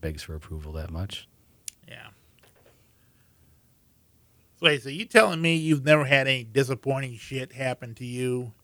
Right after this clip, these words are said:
Speaker 1: Oh,
Speaker 2: in
Speaker 1: I
Speaker 2: your childhood or anything like that? You never, like
Speaker 1: Sure. I sure have.
Speaker 2: Like
Speaker 1: I
Speaker 2: what?
Speaker 1: was, but it was probably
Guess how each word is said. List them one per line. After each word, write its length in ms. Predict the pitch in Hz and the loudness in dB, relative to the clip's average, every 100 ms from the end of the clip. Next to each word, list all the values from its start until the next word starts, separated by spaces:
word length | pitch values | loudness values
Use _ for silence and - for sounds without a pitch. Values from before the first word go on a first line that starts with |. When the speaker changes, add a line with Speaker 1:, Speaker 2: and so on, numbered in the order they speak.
| - | -4
Speaker 1:
Oh, 200 | 101 107 | 2 4
Speaker 2:
in 80 | 107 | 4
Speaker 1:
I 20 | |
Speaker 2:
your 180 | 127 139 | 6 6
childhood 720 | - 151 135 135 131 135 117 - | 4 4 6 6 4 0 -4 -8
or 80 | 127 | -8
anything 320 | 135 127 135 | -8 -8 -6
like 220 | 131 127 | -4 2
that? 180 | 131 131 | 4 4
You 80 | 139 | 2
never, 220 | 139 139 | 0 2
like 140 | 135 | 2
Speaker 1:
Sure. 220 | 73 69 - _ _ _ _ _ _ _ _ _ _ _ _ _ _ _ _ _ | 2 -4 -14 _ _ _ _ _ _ _ _ _ _ _ _ _ _ _ _ _
I 40 | 151 | -4
sure 260 | - 185 131 | -4 -4 -2
have. 360 | - 69 - _ - | -4 -10 -16 _ -2
Speaker 2:
Like 140 | 127 | 0
Speaker 1:
I 40 | - | 6
Speaker 2:
what? 240 | 135 110 | 6 6
Speaker 1:
was, 100 | 98 - _ _ _ _ _ - _ _ _ _ _ _ - | 0 -16 _ _ _ _ _ -20 _ _ _ _ _ _ 2
but 120 | 143 | 4
it 40 | |
was 100 | 120 | 4
probably 420 | - 120 117 95 | 2 2 4 2